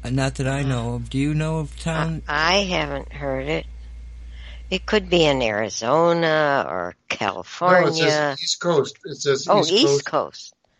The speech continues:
Speaker 2: Oh, I don't know. I haven't heard of it.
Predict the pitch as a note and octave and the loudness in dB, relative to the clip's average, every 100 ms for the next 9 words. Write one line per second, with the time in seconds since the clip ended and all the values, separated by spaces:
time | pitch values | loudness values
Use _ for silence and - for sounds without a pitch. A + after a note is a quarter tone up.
0 | _ _ _ _ _ _ C#4 D#3+ D#3 A#3 | _ _ _ _ _ _ -10 -10 -10 -10
1 | A#3+ G#3+ G3 A3+ C#4 F3 D3+ C3 - - | -8 -8 -6 -6 -6 -6 -12 -16 -16 -16
2 | - - _ _ _ _ _ - _ _ | -16 -18 _ _ _ _ _ -20 _ _
3 | - F3 F#3 F#3+ - F#3+ A3 - - - | -4 0 0 -2 -2 -2 -2 -6 -16 -12
4 | - | -10